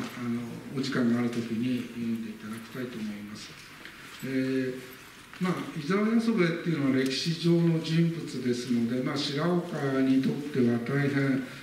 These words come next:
まあ、あー、恩恵って言いますか、恩人ですので、皆さん、えー、名前等はご存知かと思います。えー、まあ、見沼大湧水のこと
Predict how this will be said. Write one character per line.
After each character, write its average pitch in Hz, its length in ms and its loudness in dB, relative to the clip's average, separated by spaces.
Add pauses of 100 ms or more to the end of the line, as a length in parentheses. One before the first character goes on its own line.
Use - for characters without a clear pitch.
(160)
ま 139 120 0
あ、 113 40 4 (1300)
あ - 20 -6
ー、 - 20 -4
恩 131 60 2 (120)
恵 - 0 -
っ - 40 -8
て 127 340 0
言 127 60 0
い 120 40 2
ま 120 40 -2
す - 80 -4
か、 113 80 -8 (180)
恩 135 320 2
人 131 640 0 (220)
で 135 120 0
す 131 180 0
の 110 140 2
で、 113 60 -2
皆 139 220 0
さ 127 100 -4
ん、 117 100 2 (440)
え - 20 -4
ー、 107 480 0
名 120 80 4
前 117 220 6
等 123 200 -2
は 104 160 2
ご 110 80 -2
存 107 280 2
知 110 100 -6
か 107 140 -6 (100)
と 113 60 -6
思 107 260 2
い 107 80 0
ま 110 140 0
す。 - 140 -8 (920)
え 120 40 -6
ー、 120 400 -2 (640)
ま - 100 2
あ、 - 40 0 (1300)
見 175 180 6
沼 170 500 4
大 165 240 4
湧 185 80 6
水 170 200 2
の 135 120 0
こ - 80 0
と 160 120 -4